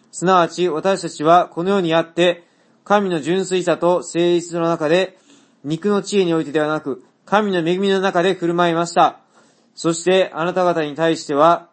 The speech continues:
ますますそのように振る舞いました。A、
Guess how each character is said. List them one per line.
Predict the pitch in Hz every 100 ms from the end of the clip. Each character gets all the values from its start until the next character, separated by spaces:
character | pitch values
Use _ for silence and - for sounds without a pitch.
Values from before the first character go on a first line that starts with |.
| -
ま | 147 165
す | 214
ま | 202
す | -
そ | 160
の |
よ | 170
う | 165
に | 175
振 | 151
る | 156
舞 | 160 151
い |
ま | 160
し | 160
た。 | 165 135 - _ _ _ _ _ _ _ _ _ _ _ _ - - _ _ _ _ -
A、 | 175 165 117